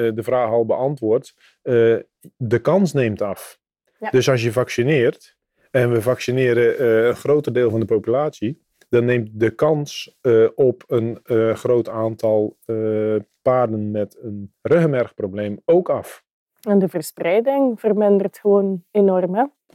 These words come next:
Speaker 1: Ja, je maakt het hele
Speaker 2: Dus,
Speaker 1: virus
Speaker 2: ja.
Speaker 1: minder, minder succesvol.
Speaker 2: Ja, inderdaad. Dus eigenlijk zijn er gewoon ook geen argumenten om niet te vaccineren. Dat is een beetje het probleem.
Speaker 1: Ja, en ik zou,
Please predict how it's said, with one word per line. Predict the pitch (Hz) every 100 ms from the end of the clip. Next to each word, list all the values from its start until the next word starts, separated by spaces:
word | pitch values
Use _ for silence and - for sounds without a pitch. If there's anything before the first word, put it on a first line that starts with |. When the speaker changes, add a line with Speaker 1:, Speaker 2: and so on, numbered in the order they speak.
| _ -
Speaker 1:
Ja, | 113 104
je | 95
maakt | 104 -
het | -
hele | 107 104
Speaker 2:
Dus, | 95
Speaker 1:
virus | 110 110 101
Speaker 2:
ja. | 110 113
Speaker 1:
minder, | 110 113
minder | 110 101
succesvol. | - 104 - 160 - 131
Speaker 2:
Ja, | 202 240
inderdaad. | 208 196 180 170 196 226
Dus | 208 - - - _ _
eigenlijk | 208 233 247 -
zijn | 214 208
er | 190
gewoon | 196 208 208
ook | 202 -
geen | - 226 214
argumenten | 202 180 190 196 214 214 196 -
om | 190 190 180 - _ _ _
niet | 180 269 - -
te | 214
vaccineren. | 185 175 - 180 165 175 185 180 _
Dat | 233
is | 196
een | 202
beetje | 196 196 202
het | -
probleem. | 196 180 190 208 254 - _ - - -
Speaker 1:
Ja, | 147 -
en | 127
ik | 113
zou, | -